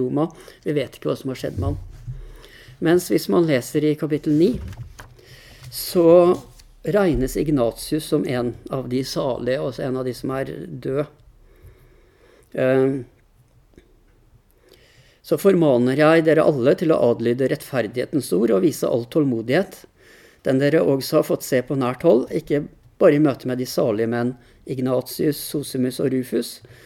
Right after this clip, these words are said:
men også hos andre fra deres menighet, dessuten hos Paulus selv og de andre apostlene. Dere er overbevist om at ingen av disse har løpt forgjeves. De har nådd fram til det sted som tilkommer dem hos Herren. Altså her er det tydelig at Ignatius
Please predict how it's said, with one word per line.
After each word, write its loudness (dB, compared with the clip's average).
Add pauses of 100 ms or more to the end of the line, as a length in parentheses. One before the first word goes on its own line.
(300)
men 6
også 4
hos 2
andre 2
fra 0
deres -2
menighet, -2
dessuten -2
hos -2
Paulus -4
selv -2
og -4
de -2
andre -2
apostlene. -8 (1600)
Dere 4
er 4
overbevist 4
om 2
at -6
ingen 2
av -2
disse -2
har 0
løpt -6
forgjeves. -2 (1200)
De -4
har 0
nådd 2
fram 2
til -2
det 4
sted 0
som 0 (400)
tilkommer -2
dem -4
hos -10
Herren. -8 (720)
Altså -6
her 0
er -2
det -2
tydelig 0
at -6
Ignatius -4